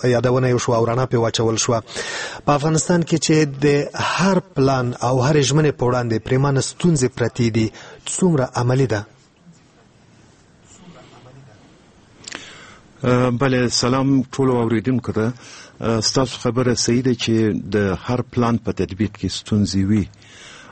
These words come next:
Speaker 2: اه، مسله دا ده چې ښاغلي اشرف غني د افغانستان ستونزې درست تشخیص کړي دي. موږ په خپل هیواد کې څو اساسي ستونزې لرو. یو د سولې او د امنیت مسله ده،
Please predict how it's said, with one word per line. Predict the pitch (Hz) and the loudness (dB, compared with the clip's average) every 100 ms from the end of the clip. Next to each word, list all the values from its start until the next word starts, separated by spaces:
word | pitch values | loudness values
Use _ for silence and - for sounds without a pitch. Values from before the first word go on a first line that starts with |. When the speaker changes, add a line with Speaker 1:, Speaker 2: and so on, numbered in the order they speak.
| - | -6
Speaker 2:
اه، | 104 110 110 104 - 62 50 - - - | -2 0 0 -2 -6 -12 -14 -20 -10 -2
مسله | 139 - 143 156 | 0 2 2 2
دا | 156 | 0
ده | 147 147 | 0 -2
چې | - 147 147 - - - - - - | 0 2 2 0 -10 -20 -20 -20 -2
ښاغلي | 117 120 139 139 135 | 0 2 2 2 2
اشرف | 110 - 101 95 | 0 -2 -4 -4
غني | 95 101 120 139 135 | -2 2 4 2 2
د | |
افغانستان | 104 92 - 90 82 - 131 127 | 0 -2 -2 -2 -2 -2 0 0
ستونزې | 110 - - 123 127 113 117 107 98 | 0 -4 -4 0 0 2 0 0 0
درست | 110 139 - | 0 0 -4
تشخیص | - 78 - 95 - | -6 -6 -4 -2 -2
کړي | 92 78 67 | -2 -2 -2
دي. | 62 - _ - - - - - - - | -6 -12 _ -20 -20 -20 -20 -20 -20 -2
موږ | 143 170 165 | 2 2 0
په | 156 | -4
خپل | - 156 139 | -4 -2 0
هیواد | 135 139 139 - - | 2 2 0 -4 -2
کې | 135 131 120 _ _ - - | 0 0 -2 _ _ -10 -4
څو | 156 151 - | 0 2 0
اساسي | 101 - 92 - 87 | -2 -2 -2 0 0
ستونزې | - - 107 85 - 65 | -2 -2 -2 0 -2 -2
لرو. | 62 64 - - - - - - - 127 | -2 -6 -8 -14 -20 -20 -20 -20 -6 0
یو | 151 147 | 2 2
د | 139 | -2
سولې | - 147 143 135 127 | 0 0 2 2 0
او | 101 | 0
د | 87 - | -2 -2
امنیت | 95 104 131 - | 0 2 0 0
مسله | 123 - 107 110 | -2 0 -2 -2
ده، | 104 | -4